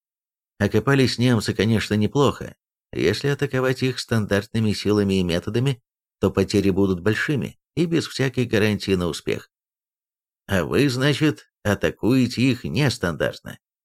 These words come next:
«Да, надо придумывать новые схемы. Как говорил Суворов, удивил, победил». «И как, придумали новые схемы?» «Да, блокаду мы именно новыми схемами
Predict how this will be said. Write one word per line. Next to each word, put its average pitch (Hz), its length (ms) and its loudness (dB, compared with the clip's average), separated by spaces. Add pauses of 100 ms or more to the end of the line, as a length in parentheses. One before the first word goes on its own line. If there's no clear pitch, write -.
(1000)
«Да, 117 500 4
надо 147 640 2 (140)
придумывать 131 640 0
новые 113 280 2
схемы. 110 520 -2 (380)
Как 110 180 2
говорил 104 400 4
Суворов, 120 600 0
удивил, 117 840 2
победил». 120 640 0 (1040)
«И 104 140 2
как, 120 380 0
придумали 151 520 4
новые 135 360 2
схемы?» 62 480 -6 (640)
«Да, 104 380 0
блокаду 123 500 0
мы 131 160 2
именно 117 500 2
новыми 110 420 2
схемами 80 720 -4